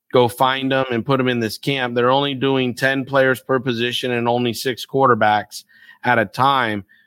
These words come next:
So the reps, um, can be fully evaluated, digested, and, you know, they're not wasted on just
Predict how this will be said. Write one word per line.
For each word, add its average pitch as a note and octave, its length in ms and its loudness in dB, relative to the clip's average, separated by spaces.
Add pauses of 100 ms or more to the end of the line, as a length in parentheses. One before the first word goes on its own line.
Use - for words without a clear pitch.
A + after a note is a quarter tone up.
So C3 220 0
the A#2 120 0
reps, B2+ 360 0
um, A2+ 540 2
can B2 140 -2
be A#2 380 -2
fully C#3 300 2
evaluated, A#2+ 920 0
digested, A2+ 840 0 (400)
and, A2 340 -2
you A2+ 60 -2
know, G#2+ 180 -2
they're A2 100 -2
not A2 220 2
wasted A2+ 500 -4
on G#2 200 -2
just A2 320 -8